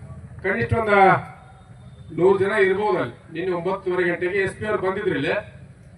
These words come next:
ಆಯ್ತು, ನಾಳೆ ನಾಳೆ ನಾವು ತೀರ್ಮಾನ ತಗೋತೀವಿ ಅಂತ ಹೇಳಿದ್ರು. ಡಿ ಸಿ ಅವರು ಅಲ್ಲಿ ಕಾರ್ಖಾನೆಗಳ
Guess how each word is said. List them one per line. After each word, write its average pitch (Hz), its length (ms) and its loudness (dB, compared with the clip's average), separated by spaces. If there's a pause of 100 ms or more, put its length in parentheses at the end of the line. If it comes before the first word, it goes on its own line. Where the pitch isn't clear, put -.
(460)
ಆಯ್ತು, 214 300 2
ನಾಳೆ 196 180 0 (100)
ನಾಳೆ 208 160 -2
ನಾವು 208 240 -2
ತೀರ್ಮಾನ 185 320 -2
ತಗೋತೀವಿ 190 300 0
ಅಂತ 185 100 -8
ಹೇಳಿದ್ರು. 165 340 -2 (1200)
ಡಿ 175 160 -2
ಸಿ 233 180 -2
ಅವರು 233 280 4
ಅಲ್ಲಿ 214 200 2 (840)
ಕಾರ್ಖಾನೆಗಳ 214 680 -2